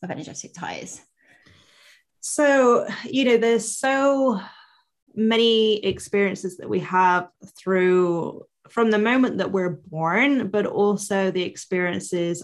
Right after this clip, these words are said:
Speaker 2: of our, our parents, our caregivers, our, you know, our bigger extended families, that there's so many stories that we're told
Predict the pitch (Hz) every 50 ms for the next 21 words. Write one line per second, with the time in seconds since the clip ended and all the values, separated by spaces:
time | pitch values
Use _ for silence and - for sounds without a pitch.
0 | - 175 165 160 160 160 165 170 165 165 - - - - - 165 160 160 160 160
1 | 160 165 160 160 160 160 156 - - - - - - - _ - _ - 165 165
2 | 170 170 - - - 285 285 285 277 269 269 247 233 - - - 180 - - -
3 | 233 240 240 226 233 226 214 196 220 220 220 214 214 214 214 214 202 - - -
4 | - 170 170 170 170 175 170 165 160 - - - 185 180 170 170 165 165 165 160
5 | 151 196 185 180 190 180 - 180 - - 180 175 165 - 170 - - 214 220 220
6 | 214 208 214 208 202 202 196 196 190 190 185 - - - - 196 180 202 202 196
7 | - - - - - _ _ _ _ _ _ _ _ _ _ _ _ - 208 226
8 | 240 233 226 - - 269 262 285 277 285 285 277 254 262 - - - 214 208 208
9 | 208 208 202 202 190 185 185 185 185 - - - 190 - - 190 202 190 190 -
10 | - 190 175 180 190 262 349 392 403 381 -